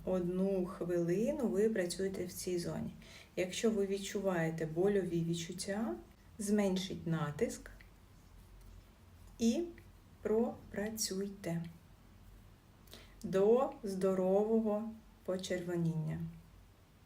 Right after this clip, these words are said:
І ще дивіться, щоб на шкірі було ковзання. Далі ми беремо сам, сам тейп, відміряємо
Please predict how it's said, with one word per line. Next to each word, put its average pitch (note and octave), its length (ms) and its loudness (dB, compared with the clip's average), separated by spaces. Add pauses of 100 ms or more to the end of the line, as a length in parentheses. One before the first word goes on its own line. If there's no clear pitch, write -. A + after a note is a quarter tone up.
(460)
І G3+ 120 0
ще - 180 -2
дивіться, F#3+ 440 2
щоб G3 400 0
на E3+ 140 2
шкірі F#3+ 380 0
було D#3 380 0
ковзання. D3 720 -4 (160)
Далі G3 340 0
ми F3+ 160 0
беремо E3+ 400 0
сам, A3+ 480 0
сам A3 380 0
тейп, E3 420 0
відміряємо E3+ 1500 2